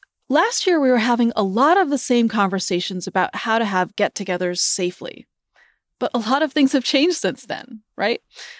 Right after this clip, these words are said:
So can you walk us through what are the big differences between last year's holiday season and this one?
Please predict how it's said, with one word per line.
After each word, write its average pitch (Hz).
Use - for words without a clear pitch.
So 285
can 339
you 427
walk 427
us 339
through 247
what 233
are 226
the 190
big 240
differences 247
between 196
last 185
year's 320
holiday 302
season 285
and 180
this 202
one? 311